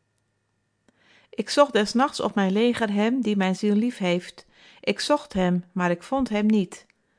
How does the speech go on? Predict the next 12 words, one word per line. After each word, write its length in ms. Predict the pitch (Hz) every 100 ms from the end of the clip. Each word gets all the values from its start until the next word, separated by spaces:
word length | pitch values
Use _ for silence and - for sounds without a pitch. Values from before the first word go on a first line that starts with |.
| _
Hooglied 580 | _ 196 202 - 180 -
drie, 320 | 196 202 214 -
vers 260 | - 214 -
één. 380 | 175 170 170 - _ _ _ _ _ _ _ _ _ _ _ _ _
De 120 | -
bruid 340 | 226 254 302 311
in 140 | 220
het 120 | 214
Hooglied 560 | 208 233 269 - 220 214
is 140 | 190
de 80 | 202
gelovige 720 | 190 196 220 233 202 - 214